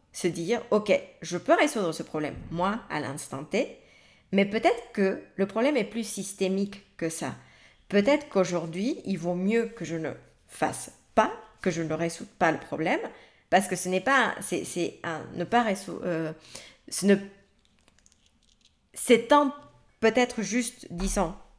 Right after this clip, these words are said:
voilà, là il y a un problème, mais c'est pas de ma responsabilité, c'est la responsabilité de quelqu'un ou de quelque chose ou d'un rôle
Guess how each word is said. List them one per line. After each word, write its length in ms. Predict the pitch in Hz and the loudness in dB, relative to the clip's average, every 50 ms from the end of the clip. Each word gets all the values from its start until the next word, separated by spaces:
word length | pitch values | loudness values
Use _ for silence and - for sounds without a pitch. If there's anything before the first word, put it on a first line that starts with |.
| _ - | _ -16
voilà, 420 | 156 156 185 196 202 185 - - - | -2 2 4 4 4 4 2 0 -2
là 180 | - 180 202 220 | 0 2 2 2
il 60 | 220 | 2
y 20 | |
a 40 | 208 | 0
un 40 | 185 | -2
problème, 320 | - - 190 196 190 175 - - | -2 -2 0 0 0 0 -2 -6
mais 140 | 160 156 156 | -6 -4 -4
c'est 180 | - - 196 269 | -2 -2 -2 -2
pas 160 | - 330 330 | 0 -2 -2
de 80 | 302 254 | -2 0
ma 160 | 226 208 180 | 0 0 0
responsabilité, 1120 | 175 170 170 - - 190 165 - 170 156 160 151 131 151 147 - - 165 202 294 - - | 0 -2 -4 -6 -8 -8 -6 -6 -6 -6 -6 -6 -8 -8 -10 -6 -4 -4 -4 -4 -6 -10
c'est 180 | - - - 156 | -10 -8 -6 -4
la 240 | 147 160 196 240 254 | 0 2 4 4 4
responsabilité 680 | 247 220 208 - 185 180 180 165 170 165 160 - 175 170 | 2 0 -2 -6 -8 -6 -4 -4 -4 -6 -6 -6 -6 -6
de 80 | 165 | -4
quelqu'un 440 | 160 - 165 160 - 180 175 170 - - - - - | -4 -4 -6 -4 -4 -4 -4 -4 -6 -10 -16 -12 -10
ou 80 | 175 | -8
de 100 | 160 156 | -6 -6
quelque 380 | 151 - - 196 190 196 - 190 | -4 0 2 2 2 0 -4 -6
chose 340 | 180 - 185 170 156 - - | -6 -4 -6 -6 -6 -8 -10
ou 100 | - - | -12 -10
d'un 220 | 147 - - 143 147 | -8 -6 -6 -6 -8
rôle 380 | 156 175 220 277 277 202 143 | -6 0 2 4 4 4 2